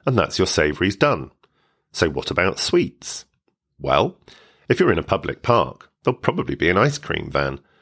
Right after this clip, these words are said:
But if there isn't, then a box of delicious donuts or individual cakes will finish things off very nicely. I'm also mad for those gorgeous tubs of mini desserts that you get in Marks and Spencer, like Rocky Road, mini Millionaire's shortbread, and the best, albeit calorifically worst,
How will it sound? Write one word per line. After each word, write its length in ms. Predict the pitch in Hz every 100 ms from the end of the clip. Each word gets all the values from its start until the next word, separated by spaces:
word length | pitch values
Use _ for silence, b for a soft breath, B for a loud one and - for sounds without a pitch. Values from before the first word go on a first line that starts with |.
| _ _ _
But 100 | -
if 120 | - -
there 140 | 92
isn't, 460 | 143 143 64 - -
then 120 | - 113
a 40 |
box 320 | - 131 -
of 100 | 123
delicious 400 | - 90 92 98
donuts 520 | - 95 80 73 -
or 100 | -
individual 640 | - 87 85 80 76 73 78
cakes 420 | - 78 73 -
will 80 | 82
finish 320 | - 82 73
things 220 | 85 80
off 160 | 69 -
very 260 | 69 69
nicely. 560 | 82 107 113 - - - _ _ _ b b b b b b b
I'm 140 | 98
also 280 | 123 139 76
mad 220 | 73 73
for 80 | -
those 180 | 80 78
gorgeous 440 | - 95 90 76
tubs 300 | - - 78
of 140 | 87 78
mini 240 | 85 82
desserts 500 | 78 78 107 104 -
that 80 | 69
you 100 | 76
get 240 | 76 -
in 80 | 80
Marks 300 | 78 76 -
and 100 | -
Spencer, 540 | - - 107 90 - 73
like 180 | 65 -
Rocky 380 | 80 73 -
Road, 520 | 78 80 80 80 80 82
mini 280 | 82 82
Millionaire's 520 | 82 82 82 80 78 73
shortbread, 520 | - 87 - 73 73
and 120 | 76
the 40 | 80
best, 440 | 104 - - -
albeit 480 | 85 78 80 76 -
calorifically 680 | - 80 76 78 76 - 78
worst, 640 | 78 104 95 65 - -